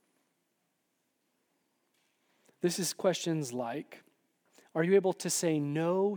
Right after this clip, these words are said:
to the good things that pop up in order to say yes to the best? Based on how, who God formed you to be,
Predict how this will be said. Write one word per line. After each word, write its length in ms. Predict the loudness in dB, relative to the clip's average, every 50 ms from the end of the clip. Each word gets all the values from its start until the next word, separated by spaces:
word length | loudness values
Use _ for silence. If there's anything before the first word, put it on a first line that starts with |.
| -6 -10
to 100 | -10 -6
the 120 | -6 -6
good 260 | -4 -2 -2 -2 -2
things 560 | -4 -10 -14 -14 -14 -14 -16 -14 -12 -14 -14 -16 _ _
that 120 | -10 -10
pop 300 | -8 -10 -10 -10 -10 -10
up 180 | -12 -12 -14 -20 _ _ -20 -20 -20 -20 -8 _
in 80 | 0
order 160 | 2 2 2 0
to 60 | -2
say 160 | -2 -2 -2
yes 560 | -4 -4 -2 0 0 0 0 0 -4 -6 -6
to 160 | -8 -8 -8
the 100 | -8 -10
best? 540 | -12 -12 -12 -12 -10 -8 -8 -8 -8 -10 -14 -20 _ _ _ _ _ _ _ _ _ _ _ _ _ _ _ _ _ _ _ _ _ _ _ _ _ _ _ _ _ _ _ _ _ _ _ _ _ -20 -20 -10 _
Based 220 | -4 -4 -2 0 -2
on 100 | -2 -2
how, 540 | -4 -8 -10 -10 -8 -6 -4 -4 -6 -6 -8
who 220 | -4 -2 -2 -2 0
God 320 | 2 2 4 4 2 0
formed 380 | -4 -6 -4 -2 -2 -2 -4 -4
you 80 | -6
to 80 | -4 0
be, 260 | 0 0 -2 -2